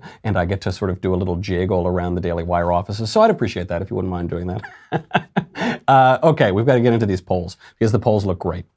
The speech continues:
Since this Kavanaugh thing, since they've been targeting Kavanaugh for,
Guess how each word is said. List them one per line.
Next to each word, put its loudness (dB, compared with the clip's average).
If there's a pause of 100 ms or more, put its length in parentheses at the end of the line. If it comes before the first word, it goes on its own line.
(760)
Since 2
this 2
Kavanaugh -2
thing, -18 (380)
since 2
they've 4
been 0
targeting 0
Kavanaugh 0 (340)
for, 0